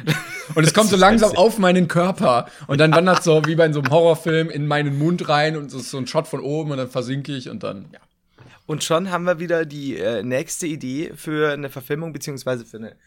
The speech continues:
Speaker 2: Entschuldigung, ich muss hier grad scharf machen, ähm, deswegen wackel ich ein bisschen, <laughs> für, für die, ähm, <laughs> nächste,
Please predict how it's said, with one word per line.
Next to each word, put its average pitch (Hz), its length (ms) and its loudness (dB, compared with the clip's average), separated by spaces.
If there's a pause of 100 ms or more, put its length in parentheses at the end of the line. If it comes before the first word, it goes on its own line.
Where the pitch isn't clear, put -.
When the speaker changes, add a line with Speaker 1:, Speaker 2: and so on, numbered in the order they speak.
(280)
Speaker 2:
Entschuldigung, 123 280 -6
ich 113 80 -10
muss 113 140 -10
hier 110 80 -6
grad 98 240 -4
scharf 101 180 -2
machen, 110 320 -10
ähm, 113 380 -2 (200)
deswegen 101 200 -8
wackel 104 180 -8
ich 92 80 -14
ein 90 60 -10
bisschen, 123 220 -12 (100)
<laughs> - 100 -20
für, - 240 2 (560)
für 156 240 -2
die, 135 260 -6
ähm, 110 520 -2 (260)
<laughs> - 300 -20
nächste, 135 560 -4